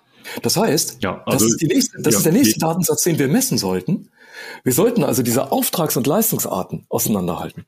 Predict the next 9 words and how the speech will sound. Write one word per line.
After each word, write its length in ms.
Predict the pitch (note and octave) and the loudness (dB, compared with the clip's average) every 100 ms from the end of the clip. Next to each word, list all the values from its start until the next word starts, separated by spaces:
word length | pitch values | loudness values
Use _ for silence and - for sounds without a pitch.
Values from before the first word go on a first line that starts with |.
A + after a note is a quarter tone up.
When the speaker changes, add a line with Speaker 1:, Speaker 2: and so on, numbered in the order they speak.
| _ _ - - _ _ - - - | _ _ -20 -20 _ _ -20 -14 -6
Speaker 1:
Um 100 | C3+ | -2
zu 100 | E3+ | 0
erkennen, 400 | A#2+ - C#3 A3+ - - - - | 0 0 0 0 -2 -12 -10 -4
hat 220 | D#3 F#3 | -2 0
meine 220 | D#3 C#3 | 0 0
Vorbeugung 840 | - - F3+ A#3 F3 E3 D#3+ D#3+ | 0 0 0 2 2 2 2 0
und 180 | - B2 | 0 0
meine 300 | C#3+ C#3+ C#3+ - | 0 0 0 0
Wartung, 440 | C3+ F#3 A#2+ | 0 0 -2